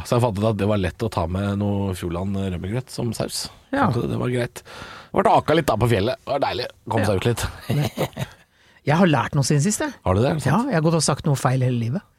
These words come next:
Speaker 2: Ja.
Speaker 1: Åh, det, det er gøy.
Speaker 2: Du vet de ordene du går og sier feil, og som for eksempel forhold,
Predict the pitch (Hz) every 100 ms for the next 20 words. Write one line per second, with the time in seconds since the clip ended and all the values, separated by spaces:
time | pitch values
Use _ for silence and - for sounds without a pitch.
0 | _ _ _ - 120 90 - 135 95 -
1 | - 92 98 90 - 98 85 87 165 202
2 | 202 143 139 156 143 139 - 131 - 143
3 | 170 147 147 151 143 131 143 139 - -
4 | - _ - - 165 131 - - 147 131